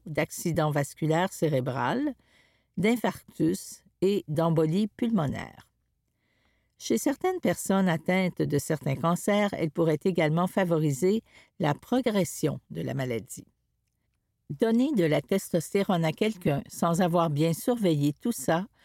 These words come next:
ça va faire flamber le cancer, illustre le docteur Abaza Lorette. La testostérone est-elle populaire ?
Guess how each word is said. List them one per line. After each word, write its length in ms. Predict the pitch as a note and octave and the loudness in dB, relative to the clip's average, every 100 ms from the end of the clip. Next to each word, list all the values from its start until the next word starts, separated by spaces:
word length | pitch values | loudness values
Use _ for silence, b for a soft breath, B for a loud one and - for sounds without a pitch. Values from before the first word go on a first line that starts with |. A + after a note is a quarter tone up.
| B B B | B B B
ça 180 | - E3+ | -2 0
va 160 | E3 | 2
faire 220 | - F3+ - | 2 0 0
flamber 520 | - A3 G3 G3 A3 | 0 2 2 2 0
le 180 | F3+ F#3 | 0 0
cancer, 640 | - D3+ - E3 E3+ F#3+ F#3 - | 0 -2 0 0 2 0 -2 -2
illustre 800 | G3 D#3+ G3 G#3+ - - E3 E3 - | 0 2 2 0 -4 -2 0 0 0
le 160 | D#3 | 0
docteur 560 | D3+ - - F#3 F#3 F3 | 2 0 0 0 2 2
Abaza 480 | D3+ C#3+ C#3+ E3 D#3+ | 2 2 2 2 0
Lorette. 380 | D3+ B2+ - - _ _ _ _ _ _ _ _ _ _ _ _ - | 0 -4 -8 -12 _ _ _ _ _ _ _ _ _ _ _ _ 0
La 300 | F3 E3+ F3+ | 2 4 2
testostérone 800 | A3 A3 - E4+ - F3 F#3+ G3+ | 0 -2 0 -2 2 2 4 4
est-elle 340 | D#3+ E3+ D#3 | 2 2 0
populaire ? 840 | - F3+ - E3 E3 B3+ D4+ - | 0 -2 2 2 2 0 -4 -10